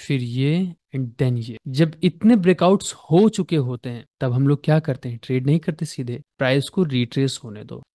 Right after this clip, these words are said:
रिट्रेसमेंट के बाद जब प्राइस यहाँ पर आए, क्योंकि हमें ये तो पता है हमें सेल करना है, सेल करना कब है, जब यहाँ पर मार्केट आपकी आएगी, आप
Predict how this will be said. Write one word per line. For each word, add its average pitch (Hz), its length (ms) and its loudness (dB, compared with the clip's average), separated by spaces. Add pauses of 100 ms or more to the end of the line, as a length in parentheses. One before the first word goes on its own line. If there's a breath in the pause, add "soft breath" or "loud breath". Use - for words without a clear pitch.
रिट्रेसमेंट 185 920 2
के 214 160 2
बाद 131 540 -2 (420)
जब 165 420 -2
प्राइस 160 600 -4
यहाँ 147 480 0
पर 143 80 0
आए, 131 100 -2
क्योंकि 180 300 -6
हमें 196 200 0
ये 131 340 0
तो 220 220 -2
पता 170 380 -6
है 165 220 -2
हमें 170 180 -2
सेल 139 360 -6
करना 113 280 -10
है, 110 80 -14
सेल 143 200 0
करना 139 340 0
कब 180 220 2
है, 240 160 6 (300 soft breath)
जब 139 220 0
यहाँ 139 440 -2
पर 151 100 -4
मार्केट 131 420 -6
आपकी 127 240 -6
आएगी, 143 240 -2
आप 131 400 -2